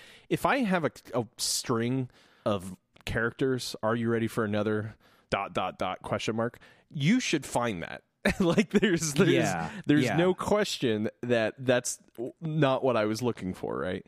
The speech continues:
Speaker 2: Right, right.
Speaker 1: Um, so there is a workaround. Again, if anyone other than our super mega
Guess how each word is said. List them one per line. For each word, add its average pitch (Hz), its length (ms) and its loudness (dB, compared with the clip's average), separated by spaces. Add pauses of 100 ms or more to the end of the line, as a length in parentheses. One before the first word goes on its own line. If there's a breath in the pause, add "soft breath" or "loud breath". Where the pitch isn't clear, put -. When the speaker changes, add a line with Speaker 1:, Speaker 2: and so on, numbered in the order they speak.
Speaker 2:
Right, 107 520 0
right. 113 360 2
Speaker 1:
Um, 107 260 -2 (120)
so 107 920 0
there 156 180 4
is 139 120 2
a - 20 4
workaround. 107 920 0
Again, 101 480 -2
if 92 320 -4
anyone 104 420 0
other 104 260 0
than 95 160 0
our 95 160 -2 (260 loud breath)
super 107 340 -4
mega 98 440 0